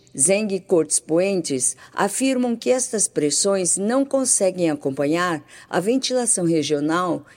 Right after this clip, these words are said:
e o estresse pulmonar focal durante a transição de ventilações controladas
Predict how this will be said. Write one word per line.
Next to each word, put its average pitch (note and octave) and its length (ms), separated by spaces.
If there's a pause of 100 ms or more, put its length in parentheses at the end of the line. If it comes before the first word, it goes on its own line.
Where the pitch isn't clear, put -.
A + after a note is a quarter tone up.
e A3+ 80
o B3+ 60
estresse G#3 720
pulmonar A3 600
focal F3 680 (260)
durante D3+ 460
a D3+ 40
transição G#3+ 720
de D#3+ 140
ventilações C#3+ 720
controladas E3 1040